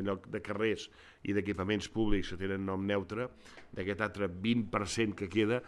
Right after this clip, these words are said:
segurament un cinc per cent és femení i un quinze per cent és masculí, no? I hauríem de buscar l'equilibri. I estem, crec que hi estem tothom d'acord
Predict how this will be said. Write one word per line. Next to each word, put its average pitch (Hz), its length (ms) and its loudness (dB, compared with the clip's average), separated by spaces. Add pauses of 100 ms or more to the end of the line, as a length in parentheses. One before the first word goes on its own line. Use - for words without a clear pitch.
(220)
segurament 98 600 -2
un 107 100 -2
cinc 101 240 2
per 107 120 8
cent 104 200 6
és - 80 -4
femení 101 300 0
i - 20 2
un 104 80 0
quinze 101 240 -2
per 87 80 -4
cent 98 160 0
és 90 80 0
masculí, 87 560 0
no? 101 140 -6 (320)
I 95 60 -10
hauríem 92 200 -2
de 95 80 -4
buscar 95 320 2
l'equilibri. - 560 -10 (480)
I 98 60 2
estem, 92 400 -4 (100)
crec 90 160 -2
que 98 80 0
hi 90 60 -2
estem 90 260 -6
tothom 87 280 -6
d'acord 95 360 -2